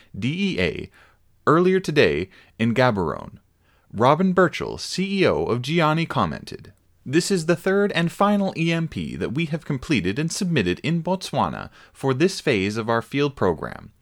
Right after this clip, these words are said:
As with the recently completed previous two E M Ps, this constitutes yet another important milestone that the company has reached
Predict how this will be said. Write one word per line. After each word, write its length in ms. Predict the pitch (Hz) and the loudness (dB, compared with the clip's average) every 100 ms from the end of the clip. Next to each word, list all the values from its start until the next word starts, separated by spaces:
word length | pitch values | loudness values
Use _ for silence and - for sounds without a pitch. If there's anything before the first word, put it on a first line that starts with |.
| _ _ _ _ 117 | _ _ _ _ 0
As 300 | 127 147 120 | 2 0 2
with 280 | 139 - - | 0 2 -2
the 100 | 107 | 0
recently 420 | 143 - 143 151 | 0 -2 -6 -4
completed 640 | 170 165 165 104 120 127 | -4 -2 -2 0 -2 -4
previous 460 | - 180 101 107 - | 0 0 2 -2 -2
two 260 | - 92 | -4 -2
E 180 | 117 95 | 0 0
M 140 | 78 78 | -2 -4
Ps, 400 | 85 71 95 - - _ | -6 -6 -8 -12 -20 _
this 260 | 113 175 - | 0 2 2
constitutes 680 | 170 170 - 147 151 139 - | -2 -2 -2 -6 -4 -4 -2
yet 280 | 107 170 160 | 0 0 0
another 360 | 160 160 165 | -2 0 -2
important 440 | 131 - 165 185 185 | -4 -4 -4 -2 0
milestone 640 | 147 101 - 87 80 85 - - - | 2 2 0 -2 -2 -4 -8 -16 -8
that 80 | |
the 80 | 113 | -6
company 400 | - 175 175 185 | -2 -2 0 -2
has 240 | 160 175 160 | -2 -4 -2
reached 360 | 120 92 - | -4 -4 -8